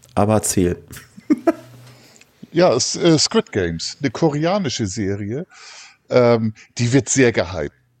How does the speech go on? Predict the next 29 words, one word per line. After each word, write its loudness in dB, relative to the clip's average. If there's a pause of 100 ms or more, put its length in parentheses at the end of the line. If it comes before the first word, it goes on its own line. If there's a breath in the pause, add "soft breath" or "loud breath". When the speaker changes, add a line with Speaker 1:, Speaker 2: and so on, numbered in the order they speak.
(140)
Speaker 2:
muss 2
Speaker 1:
Ja. 0
Speaker 2:
ich -4
auch 0
sagen. -2
Also -2
die -10
ist, -10
die -12
ist -2
nun -4
kein -2
filmisches -4 (160)
Highlight. 2 (580 loud breath)
Ähm, 2 (100)
da -2
ist -2
ja 0
mittlerweile 0
auch 0 (920)
Riesenindustrie -4
rum -2
und, -6
äh, -4 (320)
irgendwie -8 (360)
einnahmenstärkste 2 (140)
Serie 0
der 0
Welt. 0